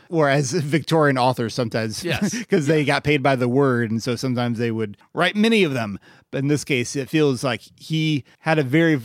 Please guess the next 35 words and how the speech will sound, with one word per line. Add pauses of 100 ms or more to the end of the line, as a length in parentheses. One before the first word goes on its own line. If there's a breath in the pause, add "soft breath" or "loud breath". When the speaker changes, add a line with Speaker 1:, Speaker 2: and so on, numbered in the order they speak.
Speaker 1:
clear
idea
from
early
on
what
he
was
doing
with
Speaker 2:
Yeah.
Speaker 1:
the,
with
the
story. (320)
Speaker 2:
So, (120)
great
stuff. (280)
Read
it
if
you
have
any
interest
in
all
in
Dickens
and
you
haven't
read
it
yet.